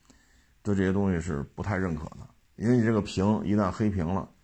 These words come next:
所有的功能都没有了，你车都开不了，因为挂不上档啊。你总得，你就说电动汽车，你，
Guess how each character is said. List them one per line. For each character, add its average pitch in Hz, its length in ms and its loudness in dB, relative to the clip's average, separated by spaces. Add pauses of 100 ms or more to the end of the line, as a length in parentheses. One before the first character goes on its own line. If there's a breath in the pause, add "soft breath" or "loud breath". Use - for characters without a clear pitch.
(160)
所 - 200 -4
有 113 80 2
的 90 60 0
功 92 100 0
能 85 100 2
都 82 100 0
没 82 100 0
有 71 120 -4
了， - 200 -12 (280)
你 87 240 -6
车 131 240 -2
都 101 80 2
开 92 180 -4
不 85 80 -4
了， - 320 -12
因 - 80 -4
为 123 60 2
挂 123 180 2
不 117 80 0
上 120 100 2
档 87 160 -2
啊。 98 180 -6 (640)
你 101 100 -2
总 113 160 2
得， 143 180 4
你 107 100 2
就 143 100 4
说 165 100 6
电 165 200 4
动 139 120 4
汽 131 160 4
车， 131 120 6
你， 117 200 2